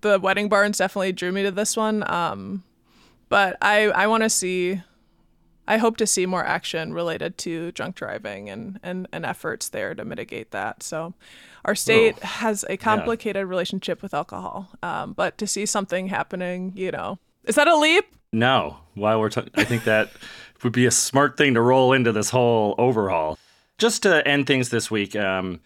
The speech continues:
Speaker 2: there's a little bit of a scavenger hunt happening at Hilldale Mall.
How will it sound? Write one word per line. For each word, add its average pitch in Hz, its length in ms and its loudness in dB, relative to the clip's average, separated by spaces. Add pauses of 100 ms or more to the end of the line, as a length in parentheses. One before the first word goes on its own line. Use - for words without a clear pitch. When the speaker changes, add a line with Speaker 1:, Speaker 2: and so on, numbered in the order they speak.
(140)
Speaker 2:
there's 180 140 -4
a 208 40 4
little 202 200 6
bit 185 100 4
of 160 100 2
a 139 80 6
scavenger 110 920 2
hunt 107 580 -4
happening 101 540 -2
at 92 140 -6
Hilldale 107 440 0
Mall. 98 320 0